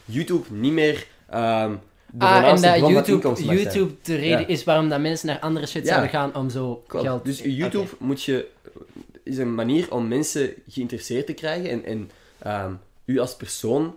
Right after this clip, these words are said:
Speaker 1: leuk te beginnen vinden of, of geïnteresseerd te raken in wat dat jij doet. En als je dan... Want ik, ik denk niet dat mensen mij beginnen volgen voor mijn Instagram stories of voor mijn tweets. Dat, dat, dat kan niet de main...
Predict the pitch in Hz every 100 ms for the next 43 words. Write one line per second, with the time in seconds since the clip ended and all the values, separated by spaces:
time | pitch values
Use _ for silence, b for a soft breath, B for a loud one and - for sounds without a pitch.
0 | _ 98 98 113 127 120 139 143 165 113
1 | 107 - 113 98 95 107 110 131 131 143
2 | 113 104 104 98 113 104 87 101 214 -
3 | B B B - 127 127 110 151 175 -
4 | b b b b - - 180 - 127 147
5 | 127 139 151 120 117 147 123 107 120 131
6 | - - 104 110 135 98 127 127 113 107
7 | 98 117 113 98 90 - 98 107 - -
8 | - 113 98 127 104 - - - b b
9 | b b - 120 139 135 135 139 - 160
10 | 156 90 117 156 165 135 110 110 135 147
11 | 147